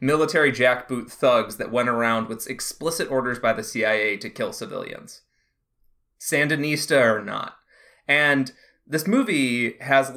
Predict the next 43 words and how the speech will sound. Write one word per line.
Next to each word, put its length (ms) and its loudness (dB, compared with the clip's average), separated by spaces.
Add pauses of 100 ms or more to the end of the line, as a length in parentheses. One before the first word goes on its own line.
(100)
has 240 0
this 120 -6
operating 500 2
sort 240 -2
of 80 -2
at 140 0
the 60 -10
periphery. 960 0 (300)
And 520 4
what's 200 -4
interesting 540 0
is 120 -4
that 200 2
someone 240 -2
who 100 -6
contributed 460 -8
mu-, 260 -2
music 420 -2
to 80 -16
this 160 -8
movie, 640 -4 (260)
um, 540 2
and, 760 0
uh, 220 0
would 160 -4
work 260 -2
with 120 -4
Alex 280 0
Cox 320 -2
for, 600 -6 (160)
um, 600 -6
mo-, 260 0
most 220 -4
of 60 -12
the 60 -4
rest 180 -2
of 120 -8
his 140 -12
own 160 -4
career, 460 -10 (360)
um, 360 0
Joe 120 0
Strummer, 540 0